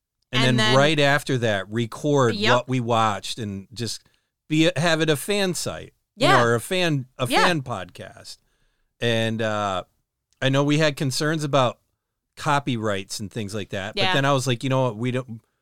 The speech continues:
Speaker 1: we just won't charge for it like this.
Speaker 2: Yeah.
Speaker 1: You know,
Speaker 2: Yeah.
Speaker 1: and, um,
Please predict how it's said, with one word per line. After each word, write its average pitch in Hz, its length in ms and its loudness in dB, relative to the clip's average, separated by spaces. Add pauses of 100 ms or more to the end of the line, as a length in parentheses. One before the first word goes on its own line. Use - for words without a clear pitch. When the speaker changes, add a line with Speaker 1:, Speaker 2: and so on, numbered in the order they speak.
(220)
Speaker 1:
we 117 100 -8
just 135 220 -4
won't 151 160 -2
charge 180 340 0
for 95 220 -4
it - 80 -16
like 95 200 -6
this. 165 400 -4
Speaker 2:
Yeah. 311 240 0 (420)
Speaker 1:
You 131 100 -8
know, 90 340 -6
Speaker 2:
Yeah. 285 180 -2
Speaker 1:
and, 117 200 -2
um, 101 520 0